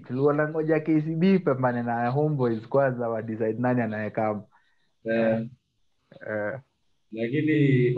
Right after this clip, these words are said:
Speaker 2: already mentally, mental ilikuwa mmeshabeba.
Speaker 1: Out of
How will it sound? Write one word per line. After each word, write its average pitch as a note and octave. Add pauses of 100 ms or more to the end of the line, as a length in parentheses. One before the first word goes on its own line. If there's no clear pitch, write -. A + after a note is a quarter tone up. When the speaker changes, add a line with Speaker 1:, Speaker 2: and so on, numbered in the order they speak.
Speaker 2:
already D3+
mentally, D#3
mental D#3
ilikuwa B2
mmeshabeba. A#2+ (4000)
Speaker 1:
Out C3+
of A#2+